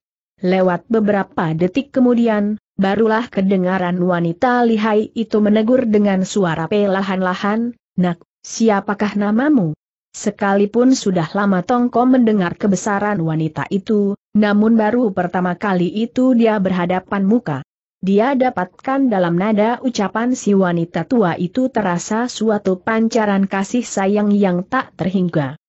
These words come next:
Sebagai orang yang sudah mengambil keputusan U T K mati,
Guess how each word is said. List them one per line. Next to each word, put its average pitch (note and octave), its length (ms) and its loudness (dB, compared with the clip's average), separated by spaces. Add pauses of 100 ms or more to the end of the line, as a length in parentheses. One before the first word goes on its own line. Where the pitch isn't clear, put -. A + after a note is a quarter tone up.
(300)
Sebagai F3 600 0
orang A#3 400 2
yang G3+ 200 2
sudah F3+ 440 -2
mengambil E3+ 560 0
keputusan G#3 760 -2
U F#3 80 -2
T E3+ 160 -4
K D4+ 240 0
mati, C4 400 0